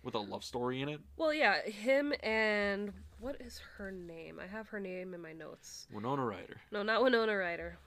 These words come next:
Speaker 2: I love Winona Ryder, though.
Speaker 1: If,
Speaker 2: But
Speaker 1: if anybody's wondering, she's gonna say, "Oh, man, I love X person from Tim Burton's oeuvre," every time we bring him up.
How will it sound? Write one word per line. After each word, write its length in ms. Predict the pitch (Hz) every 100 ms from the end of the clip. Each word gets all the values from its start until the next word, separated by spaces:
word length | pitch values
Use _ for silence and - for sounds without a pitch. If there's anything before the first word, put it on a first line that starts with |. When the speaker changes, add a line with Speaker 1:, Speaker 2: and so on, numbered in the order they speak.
| -
Speaker 2:
I 20 |
love 320 | 185 202 214 196
Winona 340 | 196 185 180
Ryder, 360 | 180 170 170 165
though. 220 | 160 170 - - - - - - -
Speaker 1:
If, 80 | 113
Speaker 2:
But 160 | 95 -
Speaker 1:
if 180 | 110 120
anybody's 440 | 120 123 120 104
wondering, 360 | 104 104 117 120
she's 240 | - 107 107
gonna 220 | 113 110
say, 320 | - 110 107 - -
"Oh, 260 | 127 123 107
man, 280 | 117 117 -
I 120 | 110
love 380 | 107 123 120 95 - -
X 200 | 110 -
person 460 | - 107 107 110 101
from 240 | - 101 95
Tim 260 | 104 95
Burton's 460 | 101 101 104 98 -
oeuvre," 440 | 107 101 95 95 - - - - - - - - - -
every 300 | 107 104 98
time 220 | 107 101
we 80 | 92
bring 180 | - -
him 120 |
up. 120 | -